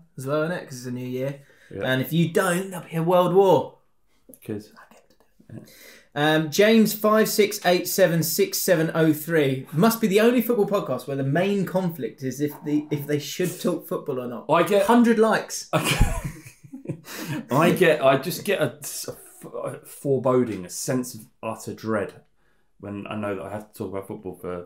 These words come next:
Speaker 2: forty-five minutes.
Speaker 1: Really? Is
Speaker 2: Just
Speaker 1: it a
Speaker 2: a
Speaker 1: difficult
Speaker 2: s-,
Speaker 1: train journey
Speaker 2: just a
Speaker 1: over?
Speaker 2: sickness
Speaker 1: Isn't
Speaker 2: that,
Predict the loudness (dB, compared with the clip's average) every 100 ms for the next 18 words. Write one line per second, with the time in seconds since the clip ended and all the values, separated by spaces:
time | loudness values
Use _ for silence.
0 | -12 -14 -10 -12 -10 -12 -14 _ _ -12
1 | -6 -4 -4 -8 -2 -2 0 0 0 -2
2 | -2 -2 -2 -2 -6 -8 -6 -6 -6 -8
3 | -10 -14 -20 -20 -20 _ -4 0 0